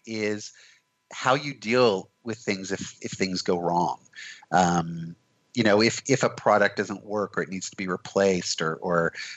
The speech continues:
um, you know, falls apart after the first <laughs> day that a person has it, if you don't deal with those things correctly, there's just so much ability now for people to go to social media, to go to review sites, to go to,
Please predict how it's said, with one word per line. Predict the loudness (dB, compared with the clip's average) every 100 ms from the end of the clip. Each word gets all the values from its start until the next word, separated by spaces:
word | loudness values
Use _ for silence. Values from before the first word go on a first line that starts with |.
| -2
um, | 0 0 -2 -8 -4
you | -2
know, |
falls | 2 4 4 2
apart | 2 4 4
after | 0 -2 -4
the | -6
first | -4 0 0 0 2
<laughs> |
day | 4 4
that | 2 2
a | -2
person | -6 -8 -10
has | -10 -8 -6
it, | -8 -8 -12 -16 -18 _ -8
if | 0
you | 2
don't | 2 2
deal | 4 4
with | 4
those | 2 0 -2
things | -4 -4 -10
correctly, | -6 0 2 0 -2 -4 -4 -10 -20 -12 0
there's | 0 2
just | 0 0 -2
so | 0 4 2
much | 4 0 0
ability | -8 -2 0 0 -2 -4
now | -6 -4 -4 -6 -8 -14 -18
for | -6 -6
people | -4 -4 -2 -2
to | 0 -2 -2 0
go | 2 4
to |
social | 4 2 2 0
media, | 0 0 0 -2
to | -2 0
go | 2
to | 2 2
review | 2 0 0
sites, | 2 4 2 0 -6 -6
to | 0
go | 2 2
to, | 0 0 0 0